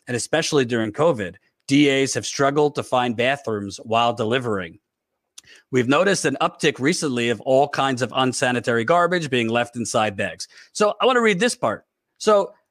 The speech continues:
this is the third occasion in the last two months when bags have been returned to station with poop inside. We understand that d-, driver associates may have emergencies while on the road. Well, why is it?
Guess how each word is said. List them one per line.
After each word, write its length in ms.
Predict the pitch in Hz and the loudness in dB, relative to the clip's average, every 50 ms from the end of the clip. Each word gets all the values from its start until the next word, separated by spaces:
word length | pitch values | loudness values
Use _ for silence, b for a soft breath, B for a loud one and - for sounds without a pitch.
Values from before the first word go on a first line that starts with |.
| _ _ | _ _
this 280 | - 120 175 220 - 233 | -2 0 0 2 2 2
is 120 | 233 190 | 0 2
the 120 | 175 175 139 | 0 -2 0
third 260 | - 156 156 185 233 | 2 4 4 4 2
occasion 460 | 233 - 156 135 135 123 131 139 131 | 2 0 0 0 2 2 0 0 0
in 80 | 127 123 | 0 0
the 80 | 120 | 0
last 280 | 123 127 131 127 - - | 0 0 0 -2 -2 -2
two 160 | - 139 131 | -2 -2 0
months 260 | 139 151 165 160 - | 2 0 0 -2 -2
when 120 | 139 123 107 | -4 -4 0
bags 300 | 120 117 127 127 120 - | 0 0 0 0 -2 -4
have 100 | 131 123 | -4 -4
been 100 | 123 123 | -2 -2
returned 460 | 120 107 - 139 127 127 135 135 120 | -4 -4 -2 -2 -2 0 0 -2 -4
to 100 | 123 110 | -4 -6
station 480 | - - 151 160 175 165 - 127 117 | -4 0 0 0 0 0 -2 -2 -2
with 160 | 113 110 - - | -4 -4 -2 0
poop 200 | 165 175 156 151 | 0 0 2 0
inside. 480 | 127 107 - - 107 95 95 101 98 B B B B B B - | -2 -2 -2 -4 -4 -4 -4 -6 -8 B B B B B B -2
We 140 | 135 131 135 | 0 0 0
understand 520 | 147 156 165 147 - - 151 147 147 147 139 | 0 0 -2 -2 0 2 2 2 2 2 2
that 180 | 127 110 107 | 0 0 -4
d-, 120 | 117 151 - - | -10 -14 -12 -6
driver 400 | 113 123 131 151 165 165 151 139 | -2 0 0 2 2 2 2 2
associates 640 | 127 - - 131 123 117 - - 120 120 123 - - | 0 0 0 0 0 0 0 -2 -4 -4 -4 -4 -4
may 140 | 123 123 131 | -2 -2 0
have 120 | 131 120 123 | 0 0 0
emergencies 680 | 117 123 135 156 160 160 139 - - 127 123 110 110 | 0 0 0 0 0 -4 -8 -6 -4 -4 -4 -2 0
while 180 | 120 120 117 | 0 0 2
on 160 | 117 117 120 117 | 2 2 0 0
the 80 | 117 | 0
road. 280 | 117 139 175 160 127 110 B B B B | 0 2 2 2 0 -2 B B B B
Well, 320 | 180 185 180 175 175 - _ _ _ _ _ _ - | 2 2 2 2 -2 -8 _ _ _ _ _ _ -10
why 360 | 135 135 147 175 208 220 220 | -2 2 2 4 4 4 4
is 320 | 214 226 226 208 160 139 | 4 4 4 4 2 0
it? 180 | 131 101 90 | -2 -2 -4